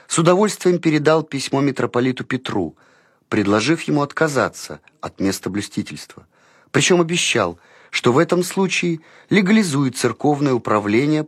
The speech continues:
под возглавием митрополита Агафангела и освободит из заключения самого митрополита Петра, после чего тот сможет беспрепятственно проследовать на Кавказ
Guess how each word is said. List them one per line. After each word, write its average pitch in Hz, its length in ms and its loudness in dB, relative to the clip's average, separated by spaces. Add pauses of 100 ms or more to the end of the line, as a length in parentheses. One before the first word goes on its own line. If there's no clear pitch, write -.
(180)
под 127 140 0
возглавием 117 640 0
митрополита 123 600 0
Агафангела 92 800 -4 (420)
и 180 100 4
освободит 185 600 0
из 110 100 -4
заключения 143 760 -2 (260)
самого 110 480 2
митрополита 107 640 -2
Петра, 90 480 -6 (560)
после 143 240 0
чего 185 300 2
тот 190 200 -2
сможет 139 500 0
беспрепятственно 123 1000 -2 (320)
проследовать 160 640 0
на 165 60 0
Кавказ - 680 -2